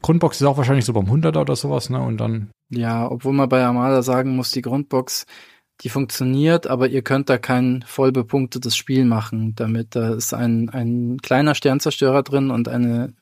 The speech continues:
Speaker 2: Rebellenkorvette und diese, und ein zweites Rebellenschiff und damit könnt ihr mal so ein Testspiel machen. Da müsstet ihr tatsächlich noch mal was nachkaufen, damit ihr auf die vollen Punkte kommt.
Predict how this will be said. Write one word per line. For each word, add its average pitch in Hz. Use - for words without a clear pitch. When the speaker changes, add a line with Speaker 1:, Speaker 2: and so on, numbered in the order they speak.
Speaker 2:
Rebellenkorvette 127
und 117
diese, 113
und 127
ein 120
zweites 156
Rebellenschiff 135
und 123
damit 123
könnt 131
ihr 127
mal 120
so 117
ein 117
Testspiel 123
machen. 117
Da 127
müsstet 127
ihr 120
tatsächlich 113
noch 113
mal 110
was 107
nachkaufen, 113
damit 110
ihr 123
auf 113
die 127
vollen 123
Punkte 139
kommt. 147